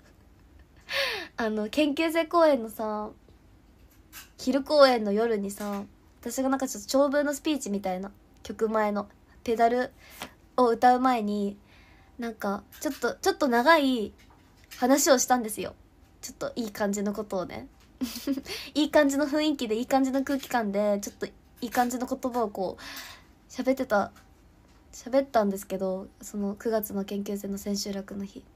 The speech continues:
その日に、その、「みんなそれぞれプレッシャーを感じながら頑張ってきました」みたいなことを言った、を言いたかったんだけど、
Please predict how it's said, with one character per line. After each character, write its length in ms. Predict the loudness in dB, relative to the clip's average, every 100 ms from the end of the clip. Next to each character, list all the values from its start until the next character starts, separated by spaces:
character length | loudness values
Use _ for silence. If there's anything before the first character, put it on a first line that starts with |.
| _ -20 -20 -20 -20 -20 -20 -20 -20
そ 160 | -6 0
の 100 | 2
日 120 | 2
に、 480 | 2 0 0 -2 -6 -16
そ 160 | -8 -4
の、 280 | -2 -4 -10 _ -20 -12
「み 140 | -4 -4
ん 120 | 0
な 200 | 0 0
そ 120 | 0
れ 120 | -2
ぞ 80 | -2
れ 80 | -2
プ 120 | 0
レ 80 | -2
ッ 40 |
シ 180 | 0 4
ャ 40 | 4
ー 20 |
を 40 | 6
感 180 | 2
じ 100 | 4
な 100 | 4
が 120 | 6 6
ら 180 | 6
頑 160 | 4 4
張 100 | 2
っ 20 |
て 100 | 0
き 80 | 2
ま 140 | 2
し 60 | 4
た」 140 | 2 0
み 80 |
た 80 | -2
い 20 |
な 80 | -6
こ 80 | -8
と 140 | -10
を 20 | -10
言 160 | -10
っ 20 |
た、 140 | -8 -10
を 840 | -12 _ _ _ _ _ _ 0
言 80 | 2
い 60 | 6
た 100 | 6
か 80 | 6
っ 60 |
た 100 | 2
ん 60 | -4
だ 60 |
け 100 | -6
ど、 200 | -10 -12